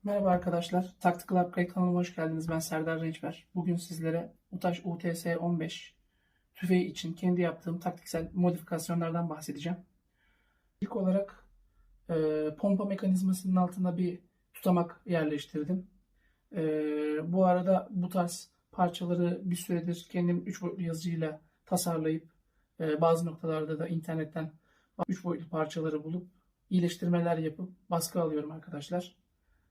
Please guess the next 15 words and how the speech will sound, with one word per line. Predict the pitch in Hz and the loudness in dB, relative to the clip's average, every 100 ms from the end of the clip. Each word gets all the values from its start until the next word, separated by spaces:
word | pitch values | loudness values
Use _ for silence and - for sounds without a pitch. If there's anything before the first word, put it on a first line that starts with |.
| _ _ - | _ _ -2
Buna | 190 185 | 0 4
örnek | 196 196 190 | 4 4 2
olarak | 175 170 185 - _ _ _ _ | 2 2 0 -4 _ _ _ _
farklı | - 175 180 175 175 - | 4 4 4 0 0 -2
tipte | 180 - 175 170 - _ _ _ - | -10 -2 -2 -2 -6 _ _ _ 4
gripler, | 190 185 - 151 - - _ _ - | 6 6 4 -2 -2 -12 _ _ -20
işte | - 156 156 151 - _ _ _ _ _ _ - | -10 -2 -2 -2 -12 _ _ _ _ _ _ -8
Picatinny | 185 175 185 175 | -2 0 2 2
geçme | 170 - 175 165 175 - _ | 0 0 -2 -2 -4 -10 _
fener | 170 165 156 - | -4 0 0 -4
tutucuları, | - 151 151 147 139 135 - _ _ _ | -10 -8 -2 -2 -2 -4 -8 _ _ _
hand | - 170 160 | 0 0 0
stop | - - 147 - _ | -4 -4 -4 -4 _
tarzında | 160 151 143 143 139 - - | -6 -4 -2 -4 -4 -8 -6
ürünler, | 151 143 135 131 - | 0 2 2 0 -4